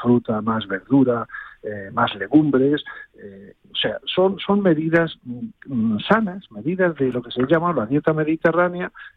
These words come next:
que es la, la dieta que, eh, se ha seguido durante muchos años y que ha explicado,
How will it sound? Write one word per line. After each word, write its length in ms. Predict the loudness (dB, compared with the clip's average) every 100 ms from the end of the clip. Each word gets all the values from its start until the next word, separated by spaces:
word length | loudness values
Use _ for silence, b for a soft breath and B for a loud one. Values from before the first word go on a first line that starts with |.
| -14 -6
que 280 | -2 0
es 120 | 0 0
la, 280 | 0 0 -2
la 180 | -4
dieta 400 | 0 0 2 0
que, 840 | 0 -2 0 0 -2 -2 -4 -4 -4
eh, 40 | -4 2
se 100 | 2
ha 40 |
seguido 360 | 4 4 6 4
durante 280 | 2 0
muchos 320 | -2 0 2 0
años 280 | 0 0 -2
y 120 | -4
que 100 | 0
ha 40 | 0
explicado, 640 | 4 2 4 2 2 0